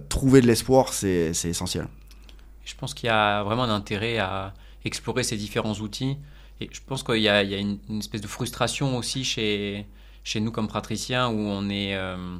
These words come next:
Speaker 2: cantonné à uniquement l'activité physique et ou du manuel, euh, pour soulager les patients. Et après, euh, bah, typiquement pour, pour elle,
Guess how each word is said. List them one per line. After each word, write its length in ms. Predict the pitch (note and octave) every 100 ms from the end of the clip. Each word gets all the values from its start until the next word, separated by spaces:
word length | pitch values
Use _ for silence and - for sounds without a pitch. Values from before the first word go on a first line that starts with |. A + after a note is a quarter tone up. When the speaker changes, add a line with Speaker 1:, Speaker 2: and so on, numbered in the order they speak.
| - - - - - - -
Speaker 2:
cantonné 460 | A2 A2 G#2+ A#2+
à 240 | G#2 G2 - - - -
uniquement 540 | A2 G#2+ A#2+ A#2+ A#2 -
l'activité 420 | G#2+ A#2 A#2 A2 A2
physique 560 | A2+ G2+ B2 C#3 - - - - -
et 160 | B2 -
ou 140 | B2+
du 100 | A#2
manuel, 600 | A2+ A2+ A2+ B2 C3+ C#3+ C#3+ - - - -
euh, 180 | G2
pour 300 | F#2+ - A2
soulager 300 | - A#2+ G#2+
les 80 | A2
patients. 480 | A2 G#2+ - B2 C#3 D3 - - - -
Et 60 |
après, 480 | F#2+ F#2+ - B2 A#2+
euh, 60 | G2
bah, 140 | F#2
typiquement 420 | F#2+ - G2+ A2
pour, 400 | G#2+ G#2+ G2 F#2+
pour 180 | - G2
elle, 180 | B2+ G#2+